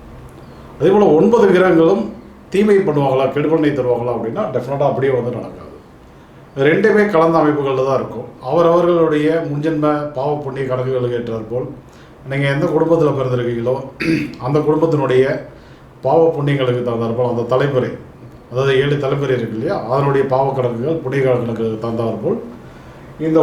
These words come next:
ஒன்பது கிரகங்கள்ல சில கிரகங்கள் வந்து நன்மை பண்ணுவாங்க, சில கிரகங்கள் வந்து தீமை பண்ணுவாங்க. அந்த அளவீடுகள் என்பது வந்து நமக்கு மாறிட்டே இருக்கும். இப்போ உதாரணத்துக்கு இந்த செவ்வாய் உங்களுக்கு வந்து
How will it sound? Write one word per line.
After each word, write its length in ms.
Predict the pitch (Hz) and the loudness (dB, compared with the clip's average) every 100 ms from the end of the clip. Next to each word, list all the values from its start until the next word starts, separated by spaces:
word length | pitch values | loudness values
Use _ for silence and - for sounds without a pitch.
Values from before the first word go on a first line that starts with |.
| 151 | 4
ஒன்பது 260 | 170 180 160 165 | 4 4 6 4
கிரகங்கள்ல 500 | 175 156 147 139 202 - - - - - - - - 180 165 | 4 4 2 2 -2 -4 -12 -20 -20 -20 -20 -20 -10 -8 0
சில 140 | 170 170 | 2 4
கிரகங்கள் 340 | 175 170 160 | 4 4 4
வந்து 160 | 151 151 | 2 0
நன்மை 200 | 139 147 | 0 0
பண்ணுவாங்க, 320 | 139 131 131 208 | 0 -4 -4 -6
சில 120 | 143 143 | -2 0
கிரகங்கள் 360 | 139 135 127 117 | 0 0 0 -2
வந்து 140 | 120 117 | -4 -6
தீமை 180 | 120 110 107 | -4 -4 -6
பண்ணுவாங்க. 280 | 104 127 214 | -8 -6 -2
அந்த 120 | 151 | 2
அளவீடுகள் 500 | 160 202 202 175 147 | 4 6 6 6 4
என்பது 220 | 131 147 156 | 0 -4 -2
வந்து 160 | 123 165 | -2 -4
நமக்கு 220 | 123 107 104 | -6 -6 -6
மாறிட்டே 300 | 117 113 117 | -6 -4 -4
இருக்கும். 260 | - - - - - | -8 -10 -18 -20 -20
இப்போ 140 | - 180 | -2 2
உதாரணத்துக்கு 600 | 151 190 190 175 170 175 147 196 254 - - - - - - - - - - - - - - - - - | 4 4 4 2 0 0 0 0 -6 -14 -20 -20 -20 -20 -20 -20 -20 -20 -20 -20 -20 -20 -20 -20 -20 -14
இந்த 120 | 160 170 - | -6 -4 -2
செவ்வாய் 320 | 170 196 - - - - - - - - - - - - - - - | 0 2 2 -2 -10 -18 -20 -20 -20 -20 -20 -20 -20 -20 -20 -18 -4
உங்களுக்கு 260 | 160 165 151 | 0 4 4
வந்து 180 | 156 | 4